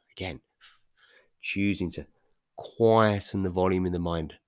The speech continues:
Literally see a volume button go down. That's what I do. I'm very visual. I see the volume and I physically turn down with my hand, <laughs> literally in front of my eyes. I'm like, "Oh, it's whispers. That's nice."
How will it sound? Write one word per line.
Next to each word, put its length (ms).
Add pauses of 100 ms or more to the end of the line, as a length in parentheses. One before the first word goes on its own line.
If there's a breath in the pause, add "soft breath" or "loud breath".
(140)
Literally 360
see 300
a 60
volume 520
button 280
go 160
down. 260
That's 160
what 100
I 80
do. 200
I'm 140
very 160
visual. 380
I 40
see 300
the 100
volume 400
and 80
I 60
physically 480
turn 180
down 120
with 80
my 80
hand, 360 (140)
<laughs> 40
literally 300
in 80
front 220
of 60
my 180
eyes. 180 (460 loud breath)
I'm 80
like, 120 (120)
"Oh, 260
it's 140
whispers. 460
That's 200 (140)
nice." 260